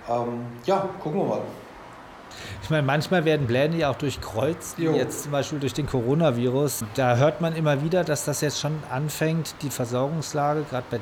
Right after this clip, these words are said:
Speaker 2: Zellen zu, ähm, zu erschweren. Wie se-, wie kommt das bei Ihnen an?
Speaker 1: Das ist echt in der Tat so. Also wir hatten ja schon vieles. Ähm,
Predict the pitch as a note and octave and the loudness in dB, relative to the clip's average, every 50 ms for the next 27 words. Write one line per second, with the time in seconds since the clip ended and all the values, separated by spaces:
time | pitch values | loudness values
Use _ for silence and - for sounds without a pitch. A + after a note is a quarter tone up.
0 | G2+ - - - - A#2 A#2 B2 C#3+ E3 F3+ F#3+ F#3 E3+ - - - E3 D#3+ D#3 | -6 -8 -6 -4 -2 0 0 2 2 2 2 2 0 -2 -2 -4 -2 0 0 2
1 | D#3 D#3 D#3+ D#3 C#3 C#3 C3 B2+ C3 C3 C3 C3 C3 - - - - - - - | 2 2 0 0 0 -2 -2 -2 0 -2 -2 -4 -6 -8 -12 -14 -16 -16 -16 -16
2 | - - - - - - - - - C#3+ D3 C#3 C3 - - - - G#2+ A2 C3 | -16 -16 -16 -16 -16 -14 -10 -4 -2 -2 0 0 -2 -4 -4 -6 -4 -2 0 0
3 | C#3+ D3 E3 E3+ D#3+ D3 D3 C3 B2+ C#3 C3+ C3 C3 B2+ C3+ C3 B2 A2+ - - | 0 0 0 0 0 0 -2 -2 -2 -4 -6 -6 -4 -4 -2 -2 -2 -2 -2 -4
4 | C3+ C3+ - C3 - - C3 A2 A2 A#2+ C3 C#3+ D3 C#3+ D#3 F3 F#3+ F3+ E3+ - | -4 -4 -4 -6 -6 -4 -4 -4 -4 -4 -6 -6 -6 -4 -4 -4 -4 -6 -8 -12
5 | - - - C#3+ C#3+ D3 D#3 D3+ D3+ D3+ C#3+ - D#3 D3+ D3 C#3+ C#3+ D3+ D3+ D3 | -14 -10 -6 -4 -2 -2 -4 -6 -8 -8 -8 -8 -6 -4 -4 -4 -2 -4 -4 -4
6 | - B2+ C#3 - - - C3 C3 C#3+ C#3 B2+ B2 C3 B2+ D3+ D#3+ E3 D#3 C#3+ C#3+ | -4 -4 -4 -2 -4 -4 -4 -2 0 0 0 0 -2 -2 -2 -2 -2 -4 -4 -4
7 | C#3+ C3+ B2+ - D3+ D#3+ F3 G#3 G#3+ G#3 G#3 - - - - - - - - - | -4 -4 -4 -4 -2 -2 0 0 0 0 -2 -4 -8 -10 -12 -14 -14 -14 -14 -16
8 | - - - - - - - - - - D3+ D3+ D3+ D3 C#3+ C#3 C3+ C3+ C3+ C3+ | -16 -14 -14 -14 -16 -16 -16 -16 -14 -10 -6 -6 -4 -4 -2 -2 -2 0 -2 -2
9 | C3+ | -4